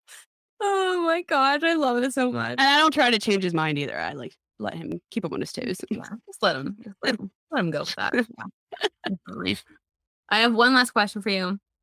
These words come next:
Speaker 2: Yes.
Speaker 1: And that is, what does luxuriously fierce mean to you?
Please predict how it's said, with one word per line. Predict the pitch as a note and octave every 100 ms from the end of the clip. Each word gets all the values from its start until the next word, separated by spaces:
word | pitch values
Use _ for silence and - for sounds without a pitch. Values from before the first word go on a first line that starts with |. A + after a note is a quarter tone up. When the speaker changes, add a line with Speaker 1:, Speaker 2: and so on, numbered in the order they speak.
| _
Speaker 2:
Yes. | G#3 - - - F3+
Speaker 1:
And | F#3
that | F#3+ F3+
is, | F3+ F3+ F3 F#3 _ _
what | - F#3 G3 F#3+
does | F#3+ F3 E3+ -
luxuriously | F3 F3+ F3+ F3 F#3+ G3 G3
fierce | E3 D#3 E3 -
mean | F#3 D#3 E3
to | -
you? | B1+ G3